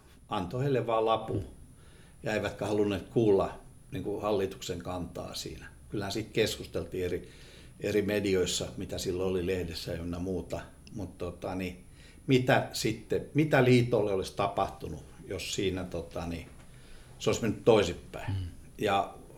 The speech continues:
mä oon historiat sen koulutuksen saanut, mutta voin tässä niinku arvioida, että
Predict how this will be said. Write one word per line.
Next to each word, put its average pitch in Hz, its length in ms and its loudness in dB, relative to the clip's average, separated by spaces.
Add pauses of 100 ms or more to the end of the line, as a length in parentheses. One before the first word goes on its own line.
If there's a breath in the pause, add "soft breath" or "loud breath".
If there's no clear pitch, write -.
(640 loud breath)
mä 120 140 2
oon 120 100 6
historiat 123 640 6
sen 110 180 0
koulutuksen 113 560 6
saanut, 107 320 0
mutta 110 340 -4
voin 120 200 6
tässä 127 300 4
niinku 107 340 -2 (760 loud breath)
arvioida, 131 640 10
että - 480 2